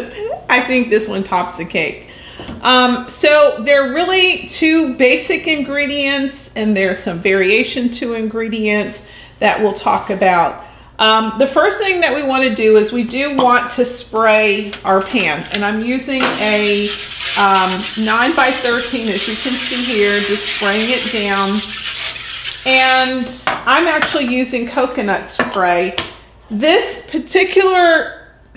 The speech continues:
dish is called a pineapple angel food cake.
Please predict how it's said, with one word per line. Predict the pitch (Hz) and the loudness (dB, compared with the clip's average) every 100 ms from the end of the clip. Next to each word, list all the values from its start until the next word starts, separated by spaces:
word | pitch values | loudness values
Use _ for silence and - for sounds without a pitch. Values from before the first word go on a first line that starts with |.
| - - - 196 | -20 -12 -10 0
dish | 269 262 262 - | 2 4 2 0
is | 240 233 - | 0 0 -8
called | - 262 240 220 214 202 220 | -4 2 4 6 4 2 0
a | 208 | -4
pineapple | - 262 247 247 233 208 226 208 196 - 214 | -2 0 2 2 2 2 2 2 0 -2 0
angel | 208 208 190 | 2 2 -2
food | 190 - 180 - | -6 -2 -2 -2
cake. | - - - | -4 -4 -6